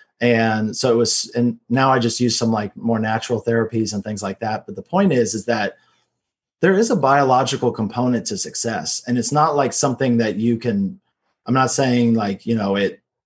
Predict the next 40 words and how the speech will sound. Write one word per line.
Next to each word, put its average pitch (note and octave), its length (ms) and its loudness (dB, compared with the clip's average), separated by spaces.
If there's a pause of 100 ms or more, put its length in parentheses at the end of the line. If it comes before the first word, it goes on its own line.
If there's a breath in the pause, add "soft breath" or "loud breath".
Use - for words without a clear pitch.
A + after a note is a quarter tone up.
says A2 340 -2
you A2 80 -2
can't A#2+ 320 -2
or G2+ 100 -6
can't A#2+ 280 -4
succeed, B2+ 500 -4
but, A2+ 160 -2
you C3 80 -2
know, C3 140 0
there A2+ 100 2
are D#3+ 140 2
some F#3 200 0
things C#3 280 0
that A#2 180 -2
can A2 160 -4
be A2 240 0
in A#2 140 0
your C3 120 0
favor D#3 560 0 (280 loud breath)
or C3+ 160 0
not E3 240 2
in A2 100 0
your F#2+ 100 -4
favor. D2+ 520 -10
And, A#2 440 0
you B2+ 80 -2
know, B2 80 0
finding F#3+ 380 0
out E3 140 2
more C3+ 180 2
about D3 280 0
yourself, C#3 580 0
being C#3+ 200 0
open C3 500 -2
to, A2+ 440 0 (460 soft breath)
you C3 100 -2
know, B2 140 4
making A#2+ 320 2
yourself A#2 480 0
as G#2+ 460 -2